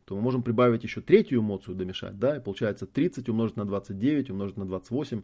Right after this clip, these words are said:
называется тридцать факториал. Можете посчитать, если у вас под рукой есть инженерный, эм, калькулятор, да, сколько эмоций закодировано только в этом коврике. Более того, на самом деле, эмоции, когда смешиваются, они далеко не всегда смешиваются в одинаковой пропорции.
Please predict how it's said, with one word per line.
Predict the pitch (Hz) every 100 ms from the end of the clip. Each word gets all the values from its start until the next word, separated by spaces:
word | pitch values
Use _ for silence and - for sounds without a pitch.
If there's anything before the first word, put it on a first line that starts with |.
| - - - -
называется | 139 123 104 104
тридцать | 139 143 -
факториал. | 127 117 123 110 85 - - - _ _
Можете | 120 120 120
посчитать, | - 117 135 104
если | 98 107
у |
вас | 101
под | - 110
рукой | 120 98
есть | -
инженерный, | 110 117 104 95 90 101
эм, | 98 95 92 92 92
калькулятор, | - 101 135 214 165 104
да, | 120
сколько | 123 156 160 120 - -
эмоций | 123 143 214 - 104
закодировано | 117 113 113 165 156 113
только | - 160 180 139
в | 110
этом | 110 123
коврике. | 120 104 87 - - - - - _ 98
Более | 107 190 277 -
того, | 139 104
на | 98
самом | - 95 92
деле, | 92 - - - -
эмоции, | 127 185 214 175
когда | 151 143
смешиваются, | - 175 233 190 139 123
они | 120
далеко | 123 127 196
не |
всегда | 180 139 147
смешиваются | 151 139 143 143 139
в | 123
одинаковой | 127 127 135 135
пропорции. | 127 143 151 123 -